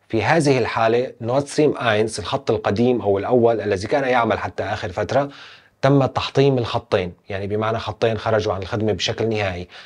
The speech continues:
أما نورد ستريم سفاي الذي لم يدخل الخدمة أصلًا يعني أبدًا، فأحد الخطين مدمر، أما الخط الآخر فهو غير مدمر. المعلومة التالية أيضًا أن أحد خطوط نورد ستريم اينس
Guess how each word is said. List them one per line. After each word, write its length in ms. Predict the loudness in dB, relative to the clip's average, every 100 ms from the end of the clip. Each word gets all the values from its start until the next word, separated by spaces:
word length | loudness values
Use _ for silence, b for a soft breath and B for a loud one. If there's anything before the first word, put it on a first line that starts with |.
| B -4
أما 220 | 2 4
نورد 200 | 4 4
ستريم 300 | 4 2 0
سفاي 540 | 0 2 4 6 4 -2 b b b
الذي 220 | 0 4 4
لم 200 | 6 4
يدخل 280 | 2 0
الخدمة 480 | 0 2 0 -2 -4 -8 -12 -16
أصلًا 340 | -6 -2 0
يعني 320 | 0 -2 -4 -4
أبدًا، 340 | -2 -2 -2 -6 B B
فأحد 840 | _ 0 0 0 -6 -2 0 2 2
الخطين 500 | 0 -4 0 2 2
مدمر، 600 | 0 0 0 2 0 -4
أما 180 | -4 -4
الخط 340 | -4 -6 -4 -4
الآخر 520 | 0 0 0 -2 -4 B B B
فهو 320 | -4 -2 0
غير 300 | 2 2 2
مدمر. 460 | 0 -6 -8 -10 -14 -20 _ -4
المعلومة 420 | 2 4 6 8 6
التالية 480 | 6 6 6 4
أيضًا 220 | 2 2 0
أن 260 | -2 -6
أحد 300 | -4 -2 -4
خطوط 360 | -4 -6 -4 -2
نورد 280 | 2 2 0
ستريم 440 | -4 -2 0 -2
اينس 460 | -2 0 -2 -6